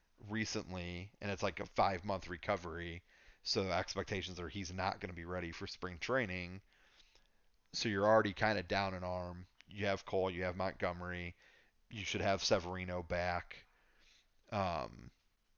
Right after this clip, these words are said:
you should have Herman back, and then you'll have Taillon at that point. So it's like, you really only need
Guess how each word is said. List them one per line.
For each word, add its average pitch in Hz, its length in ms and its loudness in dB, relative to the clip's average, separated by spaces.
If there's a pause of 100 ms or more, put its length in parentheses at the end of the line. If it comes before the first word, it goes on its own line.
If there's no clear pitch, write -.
(120)
you 110 80 -4
should 107 200 4
have 98 220 2
Herman 90 440 -2
back, 87 500 -4 (1900)
and 117 120 0
then 101 80 -2
you'll 92 120 0
have 87 400 0 (200)
Taillon 92 640 4
at - 80 -8
that 98 200 2
point. 90 340 -6
So - 120 -4
it's 104 100 -2
like, 98 180 -6 (280)
you 117 160 -6
really 139 260 4
only 107 400 2
need 95 580 -4